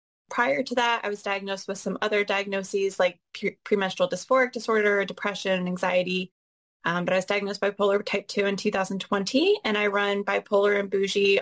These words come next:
on Instagram and TikTok, where I post mental health content.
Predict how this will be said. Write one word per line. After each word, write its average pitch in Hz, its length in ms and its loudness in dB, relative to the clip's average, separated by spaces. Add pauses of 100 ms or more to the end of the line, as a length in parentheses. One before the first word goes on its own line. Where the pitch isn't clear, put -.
on 185 400 0
Instagram 233 680 2
and 190 220 -4
TikTok, 277 580 -2 (360)
where 220 160 0
I 202 80 0
post 202 320 0
mental 185 260 -2
health 185 220 -2
content. - 480 -8